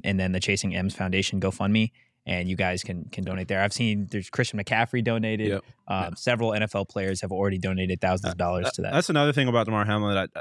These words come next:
Speaker 2: I, I feel like kinda gets lost in all this is the man started a charity to help children when he was in college.
Speaker 1: Yeah.
Speaker 2: Like, this is a, this is a, obviously it doesn't ultimately matter, but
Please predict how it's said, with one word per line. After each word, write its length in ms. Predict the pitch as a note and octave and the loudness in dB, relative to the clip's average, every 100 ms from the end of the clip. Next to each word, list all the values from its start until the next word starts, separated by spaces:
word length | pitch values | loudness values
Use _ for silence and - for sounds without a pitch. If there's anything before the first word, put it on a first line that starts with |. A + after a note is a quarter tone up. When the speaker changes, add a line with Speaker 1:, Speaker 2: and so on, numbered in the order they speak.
| - - | -12 -2
Speaker 2:
I, 80 | G#2 | -2
I 20 | |
feel 180 | - G#2+ | 2 4
like 160 | G2 | 4
kinda 220 | - G#2 | 2 -2
gets 100 | F#2+ | -2
lost 240 | F#2+ F#2+ - | 2 2 4
in 60 | |
all 120 | A#2 A#2+ | 4 6
this 200 | C3+ G#2 | 4 2
is 120 | - - - | -8 -16 -4
the 80 | A#2 | 2
man 220 | C3+ D#3 | 2 4
started 220 | F#3 E3+ | 2 2
a 20 | A2+ | 2
charity 400 | - A2 A2 A2+ | 4 4 4 2
to 80 | |
help 180 | G2 G#2 | 0 0
children 300 | - G#2+ A#2+ | 0 0 2
when 80 | A2+ | 2
he 60 | G2 | 2
was 120 | F2+ | -2
in 60 | |
college. 540 | F2 - G#1 G1+ - - _ _ | -6 -8 -8 -10 -14 -16 _ _
Speaker 1:
Yeah. 180 | G#2+ - _ | -4 -4 _
Speaker 2:
Like, 140 | G#2+ | 2
this 300 | G2+ A2+ B2 | 4 2 0
is 80 | A#2+ | 2
a, 60 | A2+ | 2
this 180 | A#2+ B2+ | 2 0
is 100 | A2+ | 2
a, 220 | G2 F#2 - _ | 2 0 -6 _
obviously 440 | C3 D3 D3 C#3 | 2 2 4 4
it 260 | B2+ A2+ G#2+ | 4 0 -2
doesn't 220 | C#3 A2 | 0 2
ultimately 320 | A#2+ B2+ A#2 | 2 4 4
matter, 360 | A2 G#2+ C3+ D#3 _ | 4 4 2 -2 _
but 200 | A2 G2 | 0 0